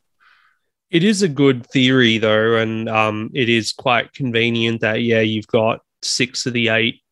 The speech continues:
um, Mercedes-powered cars outside of the top twelve, as it were. So, um, but yeah, nothing has been said or mentioned about, you know, the Mercedes power unit at all. And it would be quite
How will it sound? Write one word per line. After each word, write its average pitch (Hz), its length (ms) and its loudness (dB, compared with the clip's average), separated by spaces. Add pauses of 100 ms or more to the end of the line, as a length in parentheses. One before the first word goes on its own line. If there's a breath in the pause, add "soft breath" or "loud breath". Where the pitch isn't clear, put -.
(140)
um, 120 500 -2
Mercedes-powered 117 800 -2
cars 120 340 -2
outside 120 640 0
of 113 180 -4
the 120 320 2 (480 soft breath)
top - 260 -4
twelve, 120 360 2
as 117 160 -2
it 117 120 -6
were. 120 600 2
So, 117 720 4 (540 soft breath)
um, 117 640 0 (160)
but 151 220 -2
yeah, 185 240 2
nothing 202 360 0
has 180 180 -2
been 131 280 -4
said 135 440 0
or 117 280 0
mentioned 127 520 -4
about, 113 420 -4
you 117 100 -4
know, 113 200 0
the 113 120 -2
Mercedes 113 500 -2
power 113 300 0
unit 113 340 0
at 117 60 0
all. 120 240 2
And 117 140 -4 (360 loud breath)
it 156 80 0
would 196 200 2
be 151 200 2
quite 123 480 0